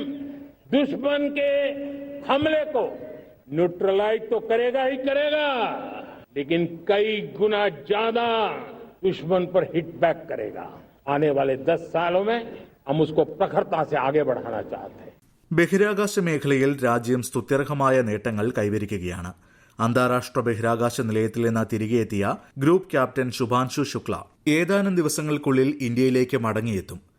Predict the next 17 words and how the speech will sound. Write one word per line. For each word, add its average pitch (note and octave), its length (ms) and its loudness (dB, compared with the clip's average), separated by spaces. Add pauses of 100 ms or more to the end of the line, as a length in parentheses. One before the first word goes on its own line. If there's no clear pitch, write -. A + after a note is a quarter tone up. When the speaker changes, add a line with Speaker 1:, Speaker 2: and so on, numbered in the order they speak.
(260)
Speaker 2:
ഗഗൻയാൻ F#3+ 520 0
ദൗത്യത്തിനായുള്ള C#3+ 840 2
തയ്യാറെടുപ്പുകൾ A2 680 0
പുരോഗമിക്കുന്നു. G2 680 -2 (180)
ഇതോടൊപ്പം A2+ 640 0
ഭാവിയിൽ C#3+ 540 2
സ്വന്തമായി C3 560 -2
ബഹിരാകാശ A#2+ 600 0
നിലയം A#2 300 2
നിർമ്മിക്കുകയെന്ന A2 680 0
ലക്ഷ്യത്തിനായും G2+ 760 -2 (440)
രാജ്യം G2+ 480 0
പ്രവർത്തിക്കുകയാണ്. G2 800 -6 (360)
ബഹിരാകാശ G3 600 2
രംഗത്തെ D#3+ 380 -2
മുന്നൂറോളം C3 580 0
സ്റ്റാർട്ടപ്പുകൾ G#2 720 -2